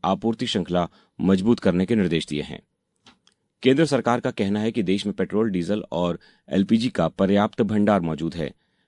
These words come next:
पेट्रोलियम मंत्रालय ने आज बताया कि घरेलू गैस सिलेंडरों की सप्लाई सामान्य है और घबराहट में की जा रही बुकिंग भी अब कम हुई है। मंत्रालय का कहना है कि अस्पतालों और स्कूलों समेत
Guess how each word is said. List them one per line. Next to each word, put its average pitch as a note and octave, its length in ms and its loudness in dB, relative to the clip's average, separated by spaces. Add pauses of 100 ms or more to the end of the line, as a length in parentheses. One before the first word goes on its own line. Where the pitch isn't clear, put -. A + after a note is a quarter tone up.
(120)
पेट्रोलियम F#2+ 360 4
मंत्रालय F#2+ 360 2
ने A2 160 0
आज F2 180 0
बताया F2 360 0
कि A2 180 0
घरेलू F#2 320 0
गैस F#2+ 220 0
सिलेंडरों F2+ 300 -2
की G2 160 -4
सप्लाई F2 360 -4
सामान्य E2+ 360 -2
है A#2 200 -4
और F2 320 0 (420)
घबराहट G#2+ 560 0
में A#2+ 100 0
की A2+ 120 0
जा G#2 140 4
रही G#2+ 180 0
बुकिंग F#2+ 340 -2
भी F2 120 0
अब A#2 60 -2
कम E2 180 -2
हुई D#2 200 -6
है। C#2+ 180 -12 (440)
मंत्रालय F#2+ 360 2
का G2+ 80 -6
कहना F#2 260 -2
है G2+ 120 2
कि A2 120 -2
अस्पतालों F#2 520 0 (100)
और F2 260 0
स्कूलों F#2 300 -2
समेत G2+ 400 0